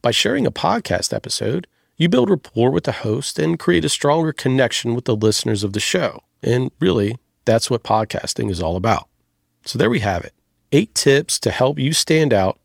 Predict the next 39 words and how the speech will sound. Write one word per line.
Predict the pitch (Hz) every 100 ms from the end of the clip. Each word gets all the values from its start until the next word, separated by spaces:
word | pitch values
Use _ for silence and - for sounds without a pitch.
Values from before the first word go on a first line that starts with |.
| _
with | 110 107
your | 98
next | 98 -
podcast | - 98 98 104 95 -
guest | 131 135 -
appearance. | - - - - - _ _ _ _ _ _ -
And | 101
I | 117
honestly | 160 196 - 151
think | 120 117 92 104
that | - 95 95 -
if | - -
you | 120
work | 143 143
on | 139
at | 113
least | 113 110 -
four | - 165 190
or | 165
five | - 139 147
of | 98
these, | 90 92 110 - _ _ _ _ _ _ -
you'll | 120
have | 131 127
an |
amazing | 110 104 123 170 151 147
chance | - - 85 87 - - _ _
to | 120
stand | 104 123 101
out | 98 92 -
from | - 90
the, | 95 92 95 -
the | 101
other | 95 92
guests | 90 85 -
that | -
are | -
out | 85 80 -
there. | -